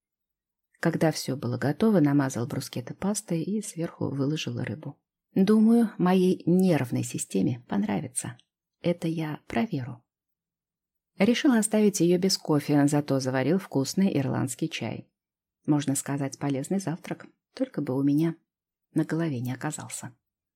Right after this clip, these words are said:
Поставил все на поднос и поднялся на второй этаж.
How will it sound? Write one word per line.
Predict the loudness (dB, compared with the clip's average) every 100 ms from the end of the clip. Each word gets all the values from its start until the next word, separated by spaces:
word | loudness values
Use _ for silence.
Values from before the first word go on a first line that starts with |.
| _ _ _ _
Поставил | 0 2 6 6 6
все | 4 6
на | 6
поднос | 6 4 6 4 6 4
и | 4
поднялся | 4 2 4 4 2 2 0 0 -6 _ -2
на | 0
второй | 2 0 2 0
этаж. | -4 -10 -10